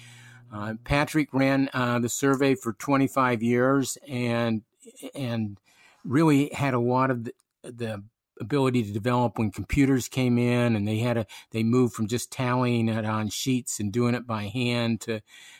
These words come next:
to actually seeing the day that it went into actually desktop computing. So it moved quite a bit.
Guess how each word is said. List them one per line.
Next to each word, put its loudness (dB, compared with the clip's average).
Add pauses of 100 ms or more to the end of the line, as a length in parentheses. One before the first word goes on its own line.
to -6
actually -4
seeing 0
the 0
day 0
that 0
it -4
went 0
into 0 (360)
actually -2
desktop -2
computing. -2
So -4
it -4
moved 0
quite -2
a -2
bit. 0